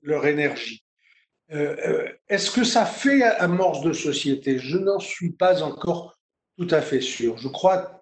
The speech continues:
que, euh, voilà, c'est à, c'est encore à prouver. Euh, je, je ne sais pas s'il y aura ou pas des mouvements sociaux.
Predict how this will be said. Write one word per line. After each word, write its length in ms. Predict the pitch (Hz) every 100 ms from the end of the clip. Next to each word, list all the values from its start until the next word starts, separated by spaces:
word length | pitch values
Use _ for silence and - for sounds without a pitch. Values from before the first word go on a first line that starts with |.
| -
que, 340 | 170 160 147 - - - _ 165
euh, 320 | 151 147 143
voilà, 260 | 143 170 165
c'est 220 | 180 175
à, 140 | 185
c'est 260 | 180 196 196
encore 320 | 190 233 190
à 140 | 175
prouver. 600 | - 185 175 160 143 - - - _ _
Euh, 380 | 143 143 139 143
je, 100 | 147 -
je 160 | 135 160
ne 60 |
sais 200 | - 165
pas 120 | 190
s'il 200 | 180 -
y 20 | 147
aura 200 | 139 139
ou 100 | 135
pas 160 | 160
des 120 | 127
mouvements 340 | 127 127 135 135
sociaux. 460 | - 170 233 202